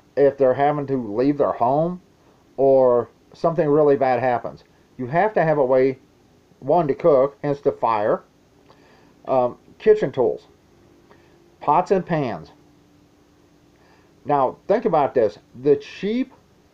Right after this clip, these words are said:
generic, crap, um, nonstick pans are not supposed to be used on high heat,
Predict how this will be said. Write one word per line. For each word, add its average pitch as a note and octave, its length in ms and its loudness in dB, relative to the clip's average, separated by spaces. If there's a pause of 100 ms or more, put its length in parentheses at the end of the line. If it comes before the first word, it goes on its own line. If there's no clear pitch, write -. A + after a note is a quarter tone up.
(160)
generic, F3 640 0 (920)
crap, G3+ 540 -2 (920)
um, B2 420 -2 (340)
nonstick G#3+ 640 0
pans C3+ 580 -6 (420)
are C#3 160 0
not D#3+ 340 -2
supposed G3+ 320 0
to - 60 -12
be G3 120 -2
used F3 360 -2
on E3+ 180 0
high D#3 320 0
heat, F3 500 -8